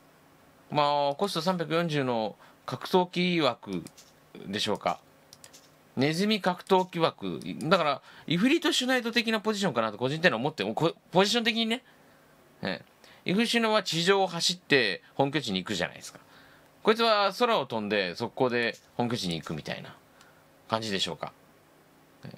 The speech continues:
え。で、コンカスで本拠地を殴るっていうのが主な仕事。まあ、射撃も一応できますよ、と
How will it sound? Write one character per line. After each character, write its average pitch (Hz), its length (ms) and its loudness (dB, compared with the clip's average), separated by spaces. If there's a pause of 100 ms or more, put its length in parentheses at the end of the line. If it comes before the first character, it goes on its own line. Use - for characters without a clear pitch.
え。 - 60 -20 (680)
で、 170 100 2
コ 180 120 0
ン 156 40 -2
カ 139 120 0
ス 143 100 -10
で 165 80 4
本 143 140 -2
拠 139 100 0
地 139 80 -6
を 117 60 0
殴 95 280 0
る 135 100 0
っ 113 40 -6
て 139 220 -2
い 143 100 0
う - 20 -4
の 170 100 0
が 170 120 4
主 160 180 0
な 135 100 -2
仕 117 120 -8
事。 101 300 -2
ま 139 100 0
あ、 - 20 0
射 143 140 -4
撃 147 180 -4
も 156 80 -2
一 151 120 -2
応 151 60 -2
で 131 120 -2
き 143 100 -8
ま 156 120 -2
す 131 120 -6
よ、 156 120 0
と - 180 -8